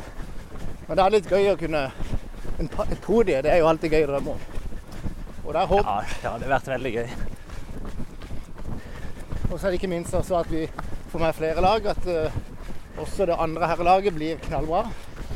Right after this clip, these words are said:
Speaker 2: Ja, det vi snakker litt om som hadde vært gøy, er jo å få andre laget så bra at det kan slåss om å rykke opp.
Speaker 1: Ja. Er det ikke sånn at de beste to i seniorklassen rykker opp til elite? Eller er det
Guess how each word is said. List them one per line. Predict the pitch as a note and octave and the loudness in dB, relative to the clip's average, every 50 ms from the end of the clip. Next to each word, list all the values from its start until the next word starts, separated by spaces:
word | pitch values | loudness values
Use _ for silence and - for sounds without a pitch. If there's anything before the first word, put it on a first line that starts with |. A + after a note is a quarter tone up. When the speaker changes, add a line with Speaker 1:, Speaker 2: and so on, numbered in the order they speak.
| - - - - - - - - - | -6 -6 -8 -8 -6 -6 -6 -6 -8
Speaker 2:
Ja, | B2 | -6
det | C3 C#3 D#3 - | -2 0 0 2
vi | D#3+ F3+ E3 | 2 2 2
snakker | C3+ F3 E3 - - E3 | 2 2 0 0 2 2
litt | F3 F#3 - | 0 2 0
om | F3 E3 C3 | 0 -2 0
som | - E3 | 0 0
hadde | D3+ D3+ D3+ | 0 2 2
vært | D3+ C#3 - | 0 0 0
gøy, | D#3 D#3+ F3 | 0 2 4
er | F3 E3+ E3 D#3+ | 6 6 6 4
jo | E3+ E3 D3 - - - - - - - - - - - - - - - - - | 4 2 2 0 -2 -6 -6 -6 -8 -10 -10 -8 -6 -6 -6 -6 -8 -8 -8 -6
å | - D#3+ | -6 -4
få | - - F3 F3 | 0 4 4 4
andre | D#3 D#3+ D#3 D3+ D3 | 4 2 0 2 4
laget | D3 D3+ D#3 F3 F3 | 6 6 6 4 2
så | - - D#3+ E3 E3 | -2 0 0 0 0
bra | - C3+ C#3+ D#3 E3 E3 - - - | 2 6 8 8 8 8 6 2 -4
at | F3 D#3 - | -4 -4 -4
det | - D3+ | -4 -2
kan | E3 E3 | -2 -2
slåss | D3+ - - D3+ C#3+ - - | -2 -2 -2 -4 -2 -2 -2
om | F3+ E3 | -2 -2
å | D#3+ | -2
rykke | C#3+ C#3 - D#3 | -2 -2 -2 -2
opp. | D#3+ - - - - - - - | -2 -4 -4 -8 -8 -6 -6 -4
Speaker 1:
Ja. | B2 D3 E3 D#3 - - - - - - - - - - - - - - - - - - - - - - - | -2 -2 -2 -2 -4 -6 -6 -6 -6 -6 -6 -6 -6 -6 -6 -8 -10 -10 -10 -8 -6 -6 -6 -6 -8 -4 -2
Er | F#3+ | -2
det | F#3+ F#3+ | -2 -2
ikke | D3+ F#3 F#3+ | -2 -2 0
sånn | F3+ | 0
at | F#3 F#3 | 0 -2
de | F#3+ | -2
beste | F3 D#3 E3+ E3 - - - - - G3+ - - - | 0 0 0 0 0 0 -2 0 0 -2 -2 -2 -4
to | - - E3+ F3+ F#3+ F#3+ F#3+ | -2 0 2 2 4 2 2
i | E3 E3+ E3 E3 D#3 - - - | 2 2 2 0 0 0 -2 -4
seniorklassen | - - F#3+ G3 A3 A3+ A3+ F#3 - - D#3+ C#3+ - - C#3+ | 0 4 6 6 6 6 4 2 4 2 0 0 0 -2 -2
rykker | D3 D#3 D3+ - E3+ A3+ | -2 -2 0 4 4 4
opp | A#3 - - - - - - - - - - - - - - - - - - - - - - - - - - - - - - | 4 4 0 -8 -6 -4 -2 -2 -2 -4 -8 -10 -8 -4 -2 -2 -2 -2 -4 -6 -2 0 0 0 -2 -4 -10 -10 -8 -2 0
til | E3+ D#3 | 0 0
elite? | C#3+ D#3 D3+ - F#3+ G3 E3 - - - - - - | 0 0 0 2 0 0 0 -2 -8 -6 -4 -2 2
Eller | F3+ E3 F3 F3+ | 4 4 4 4
er | E3+ | 4
det | E3+ D#3 | 2 2